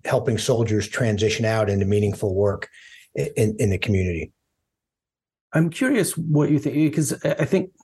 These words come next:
Speaker 2: nationally, um, our, our country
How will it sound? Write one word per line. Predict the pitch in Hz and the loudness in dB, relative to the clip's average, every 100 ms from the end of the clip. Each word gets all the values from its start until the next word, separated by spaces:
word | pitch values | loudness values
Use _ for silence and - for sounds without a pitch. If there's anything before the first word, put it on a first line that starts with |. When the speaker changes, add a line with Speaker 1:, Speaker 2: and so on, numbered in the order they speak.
| _ _ _ | _ _ _
Speaker 2:
nationally, | 160 147 123 107 - 98 101 107 110 | -4 0 0 0 -2 0 2 0 0
um, | 110 104 104 104 120 | 2 2 0 0 0
our, | 101 101 | 0 0
our | 104 104 | -2 -2
country | 107 101 107 104 101 | -2 0 0 0 -2